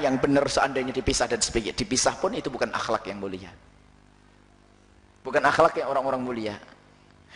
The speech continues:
Kalau masalah keharaman, masalah haram itu adalah perlu ditinjau. Kalau fotonya dempetan, pegang tangan sebelum apa-apa, haram.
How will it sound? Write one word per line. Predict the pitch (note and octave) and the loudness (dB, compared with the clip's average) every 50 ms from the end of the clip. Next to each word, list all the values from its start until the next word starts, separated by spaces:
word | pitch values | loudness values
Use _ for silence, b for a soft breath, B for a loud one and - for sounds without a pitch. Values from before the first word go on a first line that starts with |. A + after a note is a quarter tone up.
| B B - | B B -2
Kalau | D#3+ F#3 G#3 | 0 2 4
masalah | F3 D3+ - D3 C#3 | 4 4 4 4 2
keharaman, | - - - - A2+ A2+ A#2+ C3+ F3+ | 2 0 0 2 2 4 4 2 2
masalah | E3 C3+ B2 - B2 A2+ | 0 0 0 0 0 0
haram | - G#2 G#2+ A2 G#2+ | 0 0 0 0 0
itu | G#2 - D3 G3 | 0 2 2 2
adalah | - - A2 C3+ E3 - - - - | 2 2 0 0 -2 -2 -6 -10 -6
perlu | - A#2 B2 | -2 -2 -2
ditinjau. | A#2 A#2 A#2 D3 F3 C#4 B3+ D#3 C3+ - - - | -2 -2 -2 0 2 2 4 4 4 2 2 2
Kalau | A2 A#2 A#2+ | 4 4 4
fotonya | - C3 B2 - C3 A#2+ B2 A#2+ | 4 2 0 2 0 0 0 2
dempetan, | - A#2+ A2+ A2 - B2 A2+ G#2+ - A2+ A2 A2+ A2+ G#2 | 2 0 0 0 2 0 0 2 2 2 2 2 2 0
pegang | A#2 - - A#2 A2+ A2+ - | 0 0 0 0 -2 0 0
tangan | A#2+ A#2+ A#2 A#2 A2+ A2+ | 0 0 2 0 0 0
sebelum | G#2+ - A#2 A2 G#2+ | 0 0 0 2 2
apa-apa, | G2 G#2 - - A2+ A#2 - - A#2 A2 A2 G#2+ - - | 2 2 2 2 2 2 2 2 2 2 2 0 -2 0
haram. | - F2 F#2 A#2+ C#3+ E3 E3+ D#3 D3+ C#3 - | 0 2 6 6 8 8 8 8 6 4 0